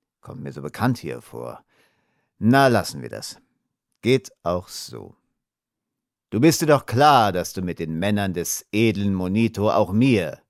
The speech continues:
freies Kommen und Gehen zugesagt hast? Der Dakota gab keine Antwort. Der Fremde sah ihn herausfordernd an, begann dann aber unsicher zu werden. Also, wie du willst, mein Freund.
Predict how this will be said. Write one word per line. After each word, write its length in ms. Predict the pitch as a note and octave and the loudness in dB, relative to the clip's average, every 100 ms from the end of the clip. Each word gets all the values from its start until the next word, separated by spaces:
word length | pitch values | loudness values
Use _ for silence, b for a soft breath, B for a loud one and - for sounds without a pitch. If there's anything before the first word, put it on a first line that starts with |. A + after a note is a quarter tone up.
| _ | _
freies 640 | - F#2+ A2+ C#3+ D3+ - | -12 0 2 4 2 -2
Kommen 280 | - A#2 B2 | 0 2 4
und 220 | A#2 G#2 | 2 0
Gehen 360 | - G#2+ E2+ C#2+ | 0 0 -2 -6
zugesagt 560 | - D#2 D2 D2 D2 - | -12 -12 -12 -12 -12 -6
hast? 300 | G#2 - _ _ _ _ _ _ _ _ _ _ _ _ _ _ _ _ - | -6 -8 _ _ _ _ _ _ _ _ _ _ _ _ _ _ _ _ -8
Der 80 | |
Dakota 480 | G2+ F#2+ - B2+ C3+ | -4 -4 -6 -8 -6
gab 400 | B2 G2 G2+ - | -6 -6 -6 -10
keine 420 | - F#2 G#2 G2+ | -10 -4 -2 -4
Antwort. 600 | - F#2 - A#1 A1 _ _ _ _ _ _ _ _ _ _ _ _ _ _ _ - | -6 -10 -10 -10 -12 _ _ _ _ _ _ _ _ _ _ _ _ _ _ _ -2
Der 80 | G#2 | 0
Fremde 320 | A#2 C#3+ C#3 | 4 4 4
sah 180 | A#2 A#2 | 2 0
ihn 140 | C3 | 0
herausfordernd 800 | G#2+ G#2 C#3+ - - G2 F2 - | 0 0 0 -2 -8 -8 -8 -8
an, 280 | F2 A#2+ C#3 _ _ _ _ _ _ _ _ | -8 -8 -8 _ _ _ _ _ _ _ _
begann 400 | - A2+ C3 C3+ | -4 0 2 2
dann 160 | C#3 D3 | 2 0
aber 240 | C3+ C3 | 0 -2
unsicher 460 | - D#3+ A2 F#2+ F2 | -2 -2 -2 -6 -12
zu 160 | - D#2 | -12 -12
werden. 320 | C#2+ D2 - _ _ _ _ _ _ _ _ _ _ _ _ _ _ _ | -12 -14 -20 _ _ _ _ _ _ _ _ _ _ _ _ _ _ _
Also, 400 | A2+ C3+ B2+ D3 | 2 4 6 6
wie 80 | D3+ | 6
du 80 | D#3 | 6
willst, 420 | D#3+ C3 - - | 6 4 0 -4
mein 200 | F#2+ D#2+ | -4 -4
Freund. 500 | - - D2+ C#2 - | -8 -10 -8 -10 -14